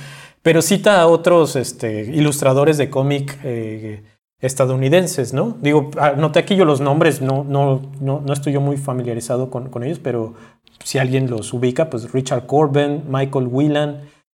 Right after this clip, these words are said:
Frazetta, digo, a Frazetta sí lo, lo conozco, y Bernie Wrightson, ¿no? Y estuve buscando ilustraciones de, de estos,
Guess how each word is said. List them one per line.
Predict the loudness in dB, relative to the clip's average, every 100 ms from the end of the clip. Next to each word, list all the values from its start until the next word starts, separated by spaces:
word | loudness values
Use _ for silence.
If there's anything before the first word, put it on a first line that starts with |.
| _ -12 -10 -2
Frazetta, | 2 4 4 2
digo, | 0 -2
a |
Frazetta | -4 -6 -6 -8
sí | -8
lo, | -8 -10 -12 -16
lo | -14
conozco, | -14 -14 -12 -12 -12 _ -20 -20 _
y | -6 -2 -2
Bernie | 2 2 4 2 -2
Wrightson, | -2 0 0 -2 -6 -8 -12 -18 _ -2
¿no? | 2
Y | 4
estuve | 4 4
buscando | 4 2 2 4 4 4
ilustraciones | 2 -2 -2 -2 0 0 0 0
de, | 0 -2
de | -2 -2
estos, | -2 0 0 -2 -12 -16 -16